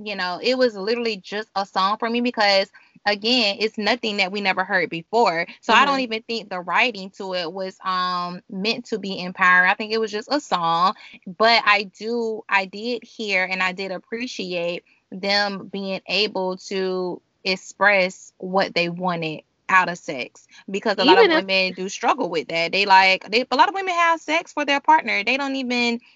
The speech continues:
Speaker 1: en-, fully enjoy it 'cause they don't know how to ask for what they want or
Speaker 2: Mm-hmm.
Speaker 1: to advocate for something new, to push the envelope, to see what a, a new orgasm feel like. So I did appreciate them, you know, being explicit and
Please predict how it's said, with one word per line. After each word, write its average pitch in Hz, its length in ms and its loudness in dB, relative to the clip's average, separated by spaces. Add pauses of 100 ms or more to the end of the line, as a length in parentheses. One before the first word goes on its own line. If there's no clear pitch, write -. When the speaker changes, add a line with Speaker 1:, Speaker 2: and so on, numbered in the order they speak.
(180)
Speaker 1:
en-, 220 360 0
fully 247 320 2
enjoy 202 360 -2
it 262 120 0
'cause 233 80 -8
they 214 60 -2
don't 220 160 0
know 214 100 -2
how 202 240 2
to 202 240 -8 (120)
ask 180 360 2
for 220 100 -2
what 208 200 -2
they 214 140 0
want 220 460 -2 (280)
or 196 320 4
Speaker 2:
Mm-hmm. 196 40 -6 (140)
Speaker 1:
to 196 280 -4
advocate 190 560 2
for 190 140 -8
something 185 500 -8
new, 196 340 -8 (320)
to 214 160 2
push - 340 -6
the 220 120 -8
envelope, 220 540 0
to 190 280 2
see 208 300 -8
what 196 180 -2
a, 185 380 0
a 180 140 -2
new 185 240 -6 (100)
orgasm 185 540 -2
feel 190 260 -2
like. 254 320 4
So 190 420 4 (260)
I 208 120 2
did 226 180 0
appreciate 214 720 -2
them, 190 360 -2
you 311 80 -2
know, 226 120 2
being 208 220 -4
explicit 220 680 -2
and 190 220 -6